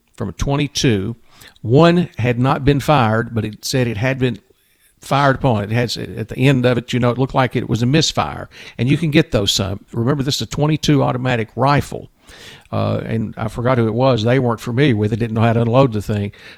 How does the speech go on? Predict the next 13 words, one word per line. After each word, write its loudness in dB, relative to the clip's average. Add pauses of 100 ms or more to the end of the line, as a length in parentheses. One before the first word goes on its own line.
Uh, 0 (400)
but 0
the 2
other 6
was 4
a 0
spent 0
cartridge, -6
a -8
twenty-two. -2 (320)
It -2
was 0
empty. 2